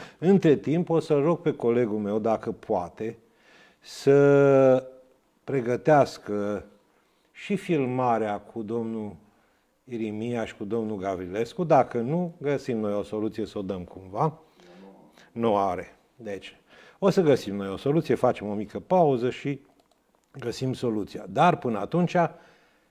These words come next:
haideți să vedem ce spuneam noi la Concluziile Mesagerului, așa se chema atunci, într-o emisiune despre ce s-a întâmplat un an înainte și dădeam și niște premii.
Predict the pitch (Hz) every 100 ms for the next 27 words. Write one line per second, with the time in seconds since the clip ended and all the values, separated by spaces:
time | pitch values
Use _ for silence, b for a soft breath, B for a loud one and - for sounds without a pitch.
0 | b _ - 220 214 - 160 110 110 117
1 | 196 202 180 - _ - - 233 180 -
2 | - - _ 131 139 147 131 123 135 120
3 | 101 113 120 98 - _ _ _ 147 131
4 | - 180 196 110 107 95 101 107 - 110
5 | 113 131 104 104 98 117 - 101 104 98
6 | 85 - 180 185 170 b b b b 175
7 | 196 156 131 110 107 - 202 202 196 180
8 | B B B _ 123 170 180 - 165 170
9 | 165 147 - _ _ _ - 208 160 135
10 | 131 120 147 123 131 123 113 170 185 143
11 | 165 180 196 - 180 - 180 170 143 104
12 | 82